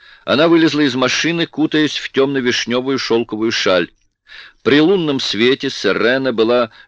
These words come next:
чудо как хороша. Мы молча пошли к веранде. Я открыл переднюю дверь, включил свет и посторонился, вопросительно глядя на нее. Она прошла в гостиную.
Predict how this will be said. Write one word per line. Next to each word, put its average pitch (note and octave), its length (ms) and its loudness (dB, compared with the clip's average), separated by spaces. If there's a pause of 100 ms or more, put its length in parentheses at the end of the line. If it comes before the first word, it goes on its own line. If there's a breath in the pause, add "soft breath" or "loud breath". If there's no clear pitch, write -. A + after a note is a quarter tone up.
чудо C3+ 460 -2
как G#2+ 180 -4
хороша. D#2+ 440 -6 (540 loud breath)
Мы E3+ 160 2
молча F#3+ 380 4
пошли D3+ 340 0
к - 100 -12
веранде. G#2+ 520 2
Я C#3+ 180 4
открыл E3+ 300 2
переднюю C3+ 500 0
дверь, F2+ 320 0
включил C3+ 520 -2
свет A#2+ 560 0
и F3+ 140 -4
посторонился, E3 800 0
вопросительно D3 640 -2
глядя G#2+ 380 2
на A#2+ 80 -4
нее. D#2+ 380 -4 (3000)
Она D3 240 4
прошла F3+ 320 2
в D#3+ 60 -4
гостиную. A2+ 720 0